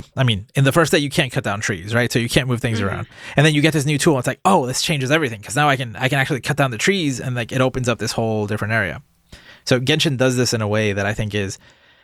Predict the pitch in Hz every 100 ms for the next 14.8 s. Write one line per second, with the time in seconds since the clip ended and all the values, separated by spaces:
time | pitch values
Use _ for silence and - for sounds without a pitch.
0 | - 156 147 123 110 - 107 - 117 113
1 | 127 135 135 113 98 - _ _ _ _
2 | 139 135 127 - 117 117 107 107 - 92
3 | - 95 85 107 120 160 160 143 135 143
4 | - 143 143 143 120 - 143 175 156 185
5 | 170 180 165 156 - 156 156 160 135 -
6 | - 131 - 90 110 - _ _ - 147
7 | 143 190 202 202 190 151 127 - 139 135
8 | - 139 127 - - - _ _ _ _
9 | _ _ _ 120 - _ _ - 131 127
10 | 117 - 131 127 - 123 110 - _ _
11 | _ - 143 170 175 131 139 175 139 110
12 | 127 113 123 123 120 - 123 160 214 -
13 | - 220 - - - - - 143 135 -
14 | _ _ 131 135 139 135 147 143